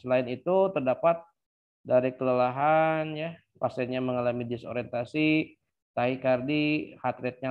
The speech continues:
lebih daripada seratus kali per menit, bradikardi, bisa juga heart rate-nya, ya, kurang daripada enam puluh kali per menit, aritmia, gambaran jantungnya juga ada, apa, iramanya tidak teratur, ya, aritmia itu.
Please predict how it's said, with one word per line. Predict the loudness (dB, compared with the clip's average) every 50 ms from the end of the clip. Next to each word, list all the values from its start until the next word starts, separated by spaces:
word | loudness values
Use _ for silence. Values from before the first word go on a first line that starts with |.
| -4
lebih | -4 -4 -4 -4 -2
daripada | -2 -2 -4 -4 -6 -6 -6 -4 -2 0 0 0 0 -2 -4
seratus | -8 -8 -8 -10 -8 -6 -6
kali | -4 -4 -4
per | -4 -6 -4 -4
menit, | -4 -2 -2 0 0 0 -2 -4 -4
bradikardi, | -2 -2 -2 0 -2 -2 0 -2 0 0 0 0 0 0
bisa | -2 -4 -4 -4
juga | -2 -2 2 4 6 4 4 4 0 -16 -20 -20 -20 -20 -12 -2 0
heart | 0 0 2 0
rate-nya, | -2 -2 -2 -2 0 2 2 2 0 -2 -4 -6
ya, | -6 -6 -6 -6 -6 -8 -10 -14 -18 _ -6
kurang | -2 2 4 4 4 4 2
daripada | 0 0 -2 0 2 2 0 0 -2
enam | -6 -8 -8 -8 -6
puluh | -6 -8 -4
kali | -2 -2 -2 -2
per | -4 -8 -8
menit, | -6 -4 -4 -4 -4 -4
aritmia, | -2 -2 -2 -2 -4 _ -6 -2 2 4 4 4 4 0 -6 _ _ _ _ _ _ -6
gambaran | 2 2 4 4 4 4 4 4 4 4 2 0 -2 -4 -4
jantungnya | -4 -4 -4 -4 -6 -4 -4 -4 -4 -4
juga | -4 -4 -2 2 4 4 4 4 4 0 -4
ada, | -6 -4 -4 -2 0 2 2 4 4 4 4 4 4 2 0 -2 -4 -8 _ _ _ _
apa, | -18 -10 -2 0 0 0 0 -4 _ _ _ _ _ _ _ -2
iramanya | 0 2 6 6 6 6 4 2 0 0 -2 -4 -4
tidak | -4 -4 0 2 4 4 4 4 4 4 4 2 2 0 -2 -4 -12 -14 -8
teratur, | -2 0 0 0 0 2 2 2 2 2 -2 -6 -6
ya, | -6 -4 -2
aritmia | -2 -2 -2 -4 -6 -4 -4 -2 -2 -2
itu. | 0 0 -2